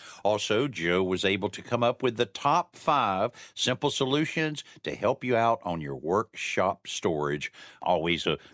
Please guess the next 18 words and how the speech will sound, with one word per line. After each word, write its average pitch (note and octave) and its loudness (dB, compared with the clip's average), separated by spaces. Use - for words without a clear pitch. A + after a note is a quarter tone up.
great A#2+ 0
simple B2 0
solutions A#2+ 0
that B2 -4
come B2+ 0
out B2 2
of A#2 2
that. D#3 4
And G#3 0
when D#3 -2
you D3+ -2
start D#3+ 0
implementing G3+ 0
a D#3 4
few D#3 2
of D3 2
those C3+ 2
things A#2 0